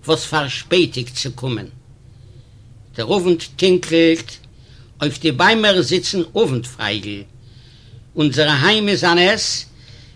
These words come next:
אין פרעמדע וועלדער, אונדזער חלום הייבט די פליגל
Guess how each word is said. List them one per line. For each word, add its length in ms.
אין 80
פרעמדע 640
וועלדער, 560
אונדזער 360
חלום 560
הייבט 260
די 120
פליגל 760